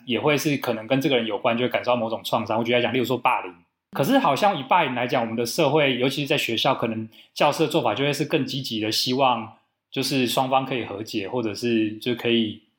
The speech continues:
继续在同一个班上，除非真的严重到某个程度的时候，就会让某一方转班之类的。这场性这个是蛮有特殊性，就是处理它的时候，我们的标准其实跟没有性的标准有很显著的不同。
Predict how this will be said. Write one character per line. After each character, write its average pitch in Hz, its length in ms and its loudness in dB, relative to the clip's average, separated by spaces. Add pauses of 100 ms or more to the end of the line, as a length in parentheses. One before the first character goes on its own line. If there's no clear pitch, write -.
(140)
继 160 140 0
续 135 140 -2
在 127 160 4
同 113 180 -4
一 - 20 -8
个 117 80 0
班 113 220 -2
上， 123 120 2
除 135 140 -2
非 156 120 4
真 165 120 2
的 160 60 0
严 123 160 2
重 143 140 2
到 147 100 4
某 120 100 0
个 107 80 -2
程 110 180 -6
度 127 100 2
的 113 60 2
时 110 60 -4
候， 117 80 2
就 120 140 0
会 120 220 4 (280)
让 123 160 2
某 110 140 -4
一 117 60 -2
方 120 200 0
转 98 200 -4
班 104 200 -2
之 104 160 -12
类 98 200 -8
的。 - 40 -20 (360)
这 285 120 0
场 139 140 0
性 156 340 2
这 143 160 -2
个 127 80 0
是 131 120 -4
蛮 113 180 -2
有 104 100 -6
特 127 220 -4
殊 113 180 -6
性， 107 320 -8
就 117 120 -14
是 123 80 -10
处 117 200 -4
理 117 120 -2
它 117 140 0
的 117 40 0
时 113 100 -6
候， 117 80 0
我 110 60 -4
们 101 140 -20
的 101 80 -14
标 120 240 0
准 117 160 -4
其 98 120 -18
实 98 80 -20
跟 110 460 -6
没 123 100 2
有 123 80 4
性 113 220 -2
的 107 60 -6
标 110 200 -2
准 110 160 -6
有 98 120 -14
很 - 120 -20
显 98 220 -10
著 113 160 -10
的 107 60 -10
不 - 160 -20
同。 - 180 -20